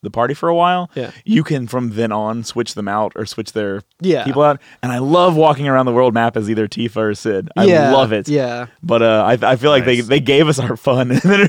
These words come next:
Speaker 1: gonna, like, yank back on it and be
Speaker 2: Yeah.
Speaker 1: like, "Just kidding, asshole."
Speaker 2: Exactly.
Speaker 3: All right, yeah, I think you can go back and snowboard as them now.
Speaker 1: So I tried to do it as Tifa before this, and it wouldn't let me do it, but I think you might be able to do it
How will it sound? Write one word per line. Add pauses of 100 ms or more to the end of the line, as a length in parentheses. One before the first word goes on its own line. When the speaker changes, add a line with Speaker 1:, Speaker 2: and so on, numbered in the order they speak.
(100)
Speaker 1:
gonna,
like,
yank
back
on
it
and
be
Speaker 2:
Yeah.
Speaker 1:
like,
"Just
kidding,
asshole." (100)
Speaker 2:
Exactly.
Speaker 3:
All
right,
yeah,
I
think
you
can
go
back
and
snowboard (120)
as
them
now. (280)
Speaker 1:
So
I
tried
to
do
it
as
Tifa
before
this, (560)
and
it
wouldn't
let
me
do
it, (140)
but
I
think
you
might
be
able
to
do
it